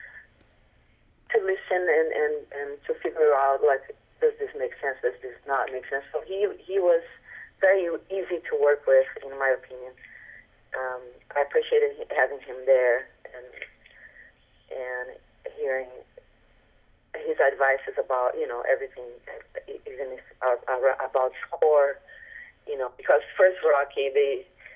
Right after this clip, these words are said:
they did so well, so, uh, he had that formula in his head, and whatever he could pass to us, um, to this movie, he did,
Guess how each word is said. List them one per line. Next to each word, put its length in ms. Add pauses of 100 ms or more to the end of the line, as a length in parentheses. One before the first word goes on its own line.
(180)
they 100
did 240
so 100
well, 500 (140)
so, 260 (880)
uh, 180 (100)
he 140
had 220
that 100 (120)
formula 640 (480)
in 100
his 220
head, 400
and 240
whatever 580
he 140
could 260 (160)
pass 300 (1040)
to 80
us, 360 (200)
um, 640
to 400
this 240
movie, 340 (380)
he 240
did, 260